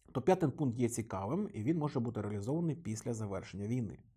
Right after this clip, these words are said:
Справа в тому, що для багатьох американців Україна є другим союзником після Великобританії. А багато американських сенаторів та конгресменів вірять, що Україна могла б замінити війська С Ш А на деяких військових базах. Приписують цю ідею, звісно, Лінсі Грему, але така думка є популярною серед політичного істеблішменту С Ш А.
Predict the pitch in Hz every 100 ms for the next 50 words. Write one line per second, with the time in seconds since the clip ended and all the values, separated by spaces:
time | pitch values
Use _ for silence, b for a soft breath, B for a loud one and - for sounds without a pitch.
0 | _ _ _ - 233 214 269 233 170 175
1 | 170 180 180 185 202 220 370 - 131 190
2 | 214 160 139 123 139 175 175 131 110 113
3 | 113 143 135 107 - 117 123 135 175 202
4 | 240 123 92 69 - _ - 123 117 117
5 | 113 113 110 113 - 113 190 294 202 156
6 | 139 135 131 131 110 190 202 165 151 -
7 | b b b - 127 180 247 233 - -
8 | _ - 160 208 139 107 131 131 127 120
9 | 110 143 143 113 110 - 110 110 - 220
10 | 143 131 160 175 143 - 107 107 104 -
11 | 78 - b b - 170 247 247 170 -
12 | 135 147 214 156 156 185 180 175 185 226
13 | 196 107 101 101 - 117 117 - 123 104
14 | 139 208 143 127 117 123 151 170 170 160
15 | 175 180 196 185 107 - 139 156 113 107
16 | 104 120 123 151 190 - 127 80